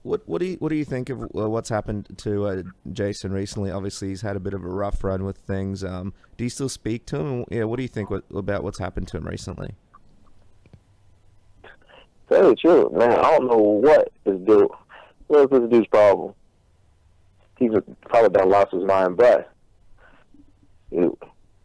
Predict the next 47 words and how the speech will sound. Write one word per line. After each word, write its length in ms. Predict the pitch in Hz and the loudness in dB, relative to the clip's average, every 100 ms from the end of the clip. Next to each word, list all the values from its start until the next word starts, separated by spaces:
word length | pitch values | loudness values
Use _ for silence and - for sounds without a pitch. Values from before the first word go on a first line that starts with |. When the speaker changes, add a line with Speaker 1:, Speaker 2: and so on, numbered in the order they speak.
| - | 0
Speaker 2:
like, 140 | 92 | 2
I'm 140 | 101 | 4
hoping 400 | 104 127 127 117 | 4 2 2 2
that 120 | 107 104 | 2 4
he'll 160 | 107 | 4
figure 340 | - 107 107 101 | 4 2 4 6
out 340 | 101 92 - _ _ _ _ | 6 4 -4 _ _ _ _
what 260 | 104 110 110 | 2 4 4
he's 140 | 110 | 0
missing 360 | 107 107 110 98 | 0 0 2 2
and 120 | 95 | 4
what 140 | 98 | 4
he 80 | 98 | 4
needs 180 | 98 90 | 0 -4
to 160 | 92 92 | -10 0
do 260 | 107 131 - _ _ _ _ _ _ _ _ _ | 2 2 -2 _ _ _ _ _ _ _ _ _
to 60 | 98 | -4
become, 640 | 92 104 95 90 82 - _ _ | 0 2 4 4 0 -4 _ _
or 260 | 87 90 - 90 - | 2 4 2 -2 0
get 100 | 98 | 0
himself 260 | 92 90 | 2 2
back 180 | 92 104 | 2 0
into 160 | 101 95 | 0 2
the 60 | |
U 80 | 92 | 2
F 80 | 87 | 4
C 100 | 101 | 4
or 160 | 101 | 4
get 180 | 101 95 | 4 2
back 180 | 95 92 | 4 2
so-, 140 | - - - _ | 0 -4 -8 _
into 240 | - 92 98 | -4 -2 4
that 380 | 90 87 58 - - | 4 4 0 -10 -18
right 360 | - 98 95 | 0 2 4
limelight. 480 | 90 92 90 82 - _ _ _ _ _ | 2 0 0 -2 -4 _ _ _ _ _
Because 200 | _ 90 | _ 2
what 120 | 101 | 4
he's 120 | 101 101 | 4 4
doing 140 | 104 | 4
right 180 | 101 92 | 4 4
now 200 | 95 85 | 2 2
is 60 | |
not 220 | 85 87 76 | 0 -2 -2
working 180 | 82 | -2
out 160 | 80 71 | -2 -4
for 140 | 76 | -8
him. 60 | 73 | -12